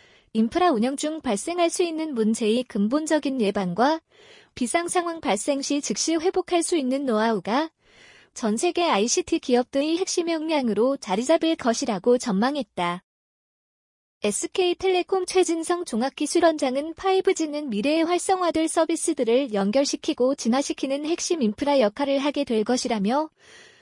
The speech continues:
에스케이텔레콤은 데이터 처리 효율성을 극대화하기 위해 개방형으로 올 아이티 인프라를 개발하고 있으며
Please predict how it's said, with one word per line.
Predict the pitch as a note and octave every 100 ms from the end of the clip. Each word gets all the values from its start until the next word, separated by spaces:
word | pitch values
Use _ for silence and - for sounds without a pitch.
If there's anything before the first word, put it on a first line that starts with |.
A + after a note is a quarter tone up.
| _ _ _
에스케이텔레콤은 | G#3 - E4 - F4+ E4+ F#4+ F#4 - F4 D#4 D#4+
데이터 | C4+ B3 - D#4+
처리 | - F4+ F4+
효율성을 | F#4 F4 D#4+ C#4+ C#4+
극대화하기 | D4 A3 - E4 F4 F4 E4 D4
위해 | G#3+ B3 C#4+
개방형으로 | C4 G#3+ C4+ C#4+ C#4+ A#3+ C4+
올 | B3 C#4
아이티 | A#3 G3 A#3+ E4+ D#4+
인프라를 | G#3 A3 F4+ D#4+ D4+
개발하고 | D4 G#3+ C#4 C#4+ C4
있으며 | A#3+ - G3 F#3+ C#4+